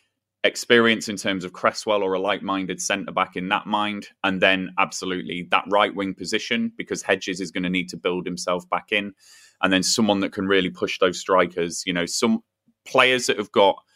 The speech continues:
championship nous, championship experience, regardless of their age, in that mould of Lewis O'Brien and Sorba Thomas.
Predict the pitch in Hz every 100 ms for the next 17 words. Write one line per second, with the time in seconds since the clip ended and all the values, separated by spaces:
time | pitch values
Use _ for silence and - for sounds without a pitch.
0 | _ - 127 117 117 - - 95 90 90
1 | 90 - 113 110 117 107 107 - - -
2 | - 92 87 90 90 85 78 104 104 104
3 | - 90 98 90 87 87 85 113 117 117
4 | 104 101 98 92 98 101 101 98 95 95
5 | 92 92 90 98 90 90 - 92 85 85
6 | -